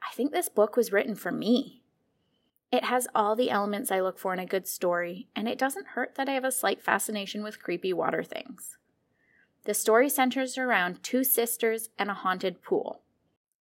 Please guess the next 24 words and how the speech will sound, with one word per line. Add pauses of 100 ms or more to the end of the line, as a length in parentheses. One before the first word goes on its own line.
(300)
Lexi (200)
lives
in
the
home
they
grew
up
in (160)
with
the
haunted
pool
and
a
diagnosis (120)
of
a
schizoaffective
disorder
of
the
bipolar
type,